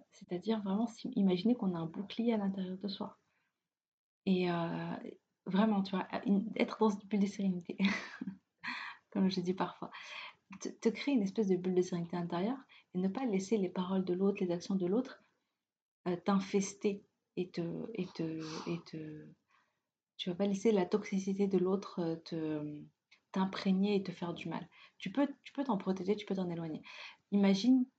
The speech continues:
comme, imagine un, j'en avais déjà parlé dans un des podcasts précédents, il me semble. Imagine un cygne qui a un plumage.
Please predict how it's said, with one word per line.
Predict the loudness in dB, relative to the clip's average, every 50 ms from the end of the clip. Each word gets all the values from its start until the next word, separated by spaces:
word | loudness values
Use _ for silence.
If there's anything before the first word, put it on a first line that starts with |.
| _ _ _ _
comme, | -4 0 2 2 2 2 2
imagine | 4 4 4 4 2 2 4 4 4 4
un, | 2 0 -2 -4 -4 -6 -8 -10 -12 -16 -18 -20 _ _ _ _ _ _ 0
j'en | 4 4
avais | 4 4 4
déjà | 0 -2
parlé | 0 2 2 2
dans | 2 0 -2
un | -4
des | -4 -4
podcasts | -4 -6 -4 -4 -4 -6 -6
précédents, | -8 -10 -8 -6 -4 -4
il | -4
me | -4 -6
semble. | -6 -6 -8 -8 -8 -8 -14 -16 -16 -18 _ -2
Imagine | 2 4 4 6 4 4 2
un | 0
cygne | -4 -2 -2 0 0 0 -2 -6 -10 _ _ _ _ _ _ _ _
qui | -12 -2 2 4
a | 4 4
un | 4 2
plumage. | 0 -4 -2 2 2 2 2 2 0 -2 -2 -4